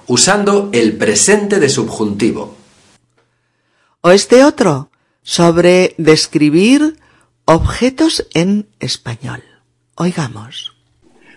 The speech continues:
Speaker 1: Podemos describir las cosas que no conocemos de muchas maneras diferentes.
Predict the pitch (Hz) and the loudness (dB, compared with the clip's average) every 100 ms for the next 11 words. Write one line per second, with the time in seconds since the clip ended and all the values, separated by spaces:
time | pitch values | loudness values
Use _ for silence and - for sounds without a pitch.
0 | - 151 226 294 226 - 160 160 160 104 | 0 4 6 6 4 2 0 0 0 -2
1 | 104 - 139 123 - 107 143 220 202 170 | -4 -2 -2 -2 -8 -4 -2 0 2 2
2 | 196 156 160 - - - 143 143 226 220 | 2 2 -2 -4 -14 0 0 2 2 2
3 | 180 127 135 156 139 127 117 104 90 - | 0 0 0 2 2 -2 -2 -4 -6 -20
4 | - - | -20 -20